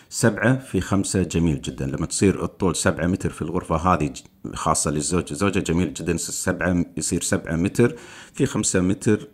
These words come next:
وخمسة وأربعين، جميل جدًا. هني الحمام لما حسبته شفته أق-،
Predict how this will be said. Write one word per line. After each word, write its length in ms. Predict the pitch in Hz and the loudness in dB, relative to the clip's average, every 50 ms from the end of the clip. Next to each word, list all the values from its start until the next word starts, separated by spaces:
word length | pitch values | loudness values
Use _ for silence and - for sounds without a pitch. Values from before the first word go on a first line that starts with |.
| - | -16
وخمسة 320 | - 107 - 92 85 - 90 | -14 -8 -6 -4 -2 -2 -2
وأربعين، 300 | 87 92 87 98 98 92 | 0 0 2 2 2 4
جميل 320 | 85 101 95 101 92 80 | 4 6 6 6 6 4
جدًا. 320 | - 82 73 69 76 76 69 - - - - - - - - | 2 -2 0 2 0 0 0 -2 -8 -12 -10 -12 -8 -2 0
هني 200 | 101 117 131 139 | 6 8 8 8
الحمام 540 | 127 - - 113 104 98 101 101 107 107 - - - - _ _ _ - | 8 6 6 6 8 8 8 8 8 6 4 -2 -8 -20 _ _ _ -2
لما 240 | 90 92 95 92 90 | 0 2 4 4 2
حسبته 460 | - - 95 - 131 117 - - 101 | 2 2 2 4 4 4 4 4 2
شفته 300 | 92 - 101 - - - | 2 2 0 -2 -2 -4
أق-، 400 | - - 95 - - - - - | -2 -2 -4 -4 -4 -8 -6 0